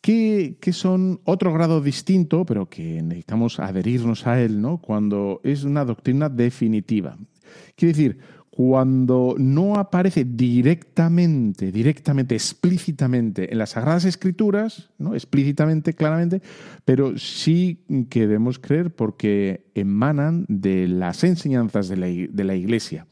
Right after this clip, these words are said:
Y sabemos que la Iglesia es infalible, ¿no? Por lo tanto, no sale de forma directa, pero sí indirectamente. ¿Por qué? Porque es el Espíritu Santo quien va a asistir a la Iglesia. Ahí está la,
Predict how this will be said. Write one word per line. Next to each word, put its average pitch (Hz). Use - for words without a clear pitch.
Y 160
sabemos 110
que 101
la 87
Iglesia 87
es -
infalible, 92
¿no? 170
Por 110
lo 104
tanto, 113
no 110
sale 143
de 101
forma 123
directa, 127
pero 120
sí 170
indirectamente. 151
¿Por 139
qué? 170
Porque 117
es 123
el 160
Espíritu 190
Santo 165
quien 110
va 131
a -
asistir 123
a 110
la 95
Iglesia. 95
Ahí 110
está 107
la, 104